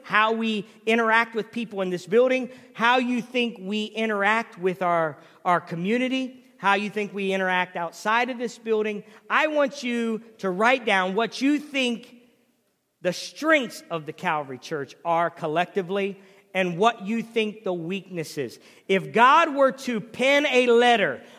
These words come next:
about the Calvary Church, what would he say about our strengths? What would be the works? "I know your works." What are our works? And what would he say, "But I have a few things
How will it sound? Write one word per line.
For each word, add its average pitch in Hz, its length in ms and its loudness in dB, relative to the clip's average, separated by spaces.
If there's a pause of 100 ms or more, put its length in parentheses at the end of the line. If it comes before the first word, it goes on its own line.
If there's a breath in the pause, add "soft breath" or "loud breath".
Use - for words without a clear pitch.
(140)
about 202 380 2
the 190 80 -6
Calvary 240 580 2
Church, 151 680 -4 (220 soft breath)
what 233 280 2
would 254 140 -2
he 240 220 -4
say 196 800 4
about 185 320 2
our 165 160 -2
strengths? 269 720 -2 (220 soft breath)
What 302 200 4
would 320 160 -2
be 269 140 2
the 262 140 0
works? 226 420 0 (100)
"I 233 280 4
know 247 260 4
your 233 380 2
works." 208 580 0
What 226 240 2
are 247 160 2
our 220 260 2
works? 190 640 -4 (1700)
And 196 220 0
what 247 220 2
would 247 140 4
he 240 140 -2
say, 214 440 2
"But 196 180 2
I 226 160 6
have 214 260 2
a 196 80 0
few 285 380 -2
things 139 880 -6